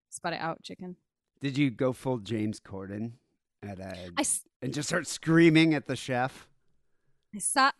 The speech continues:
Speaker 1: politely and I waited for the stewardess to come back round when they were serving the full meal. And I was like, "Oh, I'm terribly sorry, but, uh, I ordered a vegetarian meal and you've given me chicken." And she was like, "Oh, do you just want me to swap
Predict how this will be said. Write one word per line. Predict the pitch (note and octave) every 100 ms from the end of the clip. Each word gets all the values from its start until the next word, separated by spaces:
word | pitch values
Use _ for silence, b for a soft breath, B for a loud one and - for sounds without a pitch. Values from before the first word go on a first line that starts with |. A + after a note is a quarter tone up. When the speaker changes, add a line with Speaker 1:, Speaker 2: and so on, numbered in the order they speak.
| -
Speaker 1:
politely | D4+ C#4+ C4+ G#3+ G3+ G3+ -
and | G#3
I | G3
waited | F#3+ A3 A3 - -
for | G#3+
the | -
stewardess | - B3+ A#3 E3 E3 -
to | - -
come | F#3+ F#3+ F#3 _ _
back | G3 G3 -
round | G#3 F3 F#3+
when | G3 F#3
they | F3+
were |
serving | F#3+ - G3+ G3 F#3
the |
full | F#3 G#3 F#3+
meal. | G#3 G3
And | E3+ F#3
I |
was | F#3
like, | G3+ B B B C#4+
"Oh, |
I'm | D4
terribly | D#4 F4+ C4+
sorry, | B3+ - C#3 D3+
but, | - F#3 b b b -
uh, | G#3+ F#3+
I | A3
ordered | B3+ B3
a | A3
vegetarian | A3 G#3+ B3 C4+ B3
meal | E3 E3
and | E3
you've | F3 -
given | G3+ F#3
me | F3+ F3
chicken." | C4+ B3 E3+ D3+ -
And | G3
she | B3+
was | A#3+
like, | A3
"Oh, | B3+ C4+
do | A#3+
you |
just | B3+ -
want | C4
me | A#3+
to | A#3+
swap | - A#3